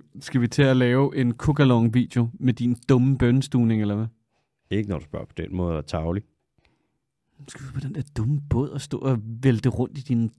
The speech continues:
Speaker 1: dumme bønner med dine dumme stuning og dumme det ene og det andet?
Speaker 2: Din attitude, den er ulækker, når du sidder der med den slags... Ord.
Speaker 1: Alle jer, som nogensinde har lavet, hvad der hedder, mad før, når I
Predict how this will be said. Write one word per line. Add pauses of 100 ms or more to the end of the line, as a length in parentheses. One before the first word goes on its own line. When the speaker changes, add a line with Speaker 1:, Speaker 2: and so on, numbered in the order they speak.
(200)
Speaker 1:
dumme
bønner
med
dine (1040)
dumme
stuning
og (400)
dumme
det
ene
og
det
andet? (320)
Speaker 2:
Din
attitude,
den
er (300)
ulækker,
når
du
sidder
der
med
den
slags...
Ord.
Speaker 1:
Alle
jer,
som
nogensinde
har
lavet,
hvad
der
hedder,
mad
før,
når
I